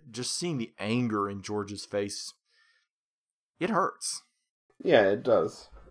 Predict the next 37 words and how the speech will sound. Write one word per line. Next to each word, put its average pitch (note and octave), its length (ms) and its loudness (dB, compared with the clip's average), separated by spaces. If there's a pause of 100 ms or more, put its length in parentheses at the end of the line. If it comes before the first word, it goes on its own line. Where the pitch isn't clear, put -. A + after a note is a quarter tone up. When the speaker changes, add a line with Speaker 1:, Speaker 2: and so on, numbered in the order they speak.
(240)
Speaker 2:
Yeah, F#2 140 0
that, A2 220 4
and A#2+ 160 6
that's B2+ 280 4
the A2 100 4
point A2 360 4
where G2 240 2
he G2+ 260 -4
does G2 440 6
kinda G#2 360 -2
reach G2 360 -6
burnout G2+ 560 0
too. F#2+ 360 0 (640)
Speaker 1:
Yeah. G2+ 340 -4 (360)
Speaker 2:
On F#2+ 180 0
that, D2+ 320 -4
and G#2 220 -4
yeah, G2+ 180 2
it's, F#2+ 440 0
that G2+ 180 4
just G#2 180 -4
kinda G2 240 0
clinches G2+ 460 -4
it - 100 -2
for F#2+ 160 -2
him. F#2 60 -4
He's G2 80 -6
like, F#2+ 260 -2
"Let's, A2+ 400 -2 (560)
let's B2+ 160 2
go A2 200 6
home. F2+ 280 2
I G2 80 0
just G2 180 0
wanna F#2+ 180 -2
go F#2+ 140 -2
home." E2+ 320 -4